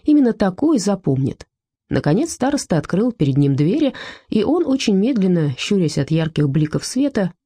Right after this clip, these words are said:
подошел к ее гробу. Он опустился на колени, трижды перекрестил ее и поцеловал стекло, там, где к нему ближе всего были ее глаза и губы. Потом он сел рядом.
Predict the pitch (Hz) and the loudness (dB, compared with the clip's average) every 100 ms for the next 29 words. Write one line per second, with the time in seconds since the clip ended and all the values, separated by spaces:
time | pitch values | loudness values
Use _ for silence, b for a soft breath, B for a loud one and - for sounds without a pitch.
0 | - 233 254 - 139 - 147 143 180 139 | -2 0 0 -2 -2 0 0 2 0 0
1 | 127 - _ B B B B - 339 320 | -2 -8 _ B B B B -2 0 2
2 | 277 339 302 247 214 208 190 277 311 214 | 0 0 0 0 0 2 2 2 2 2
3 | 165 - - 208 240 160 151 147 151 156 | 0 -4 -2 0 0 0 0 0 0 0
4 | 151 - 302 240 175 160 139 135 - - | -2 -2 0 2 0 0 0 -2 -6 -4
5 | 156 180 269 180 - 147 - 214 262 - | 0 0 0 -2 -4 -6 -2 0 0 -2
6 | 143 131 120 131 - 160 156 135 131 151 | -2 0 -2 -4 -2 2 2 0 0 0
7 | 131 139 - 160 220 147 139 135 139 139 | 0 -4 -4 0 0 0 0 0 0 0
8 | 139 131 170 160 147 131 131 127 - _ | -2 0 -2 -2 -4 -2 -2 -4 -6 _
9 | _ _ - 196 202 175 156 - 147 - | _ _ -4 -2 0 0 -2 -2 -4 0
10 | 180 135 117 123 | 0 0 -2 -8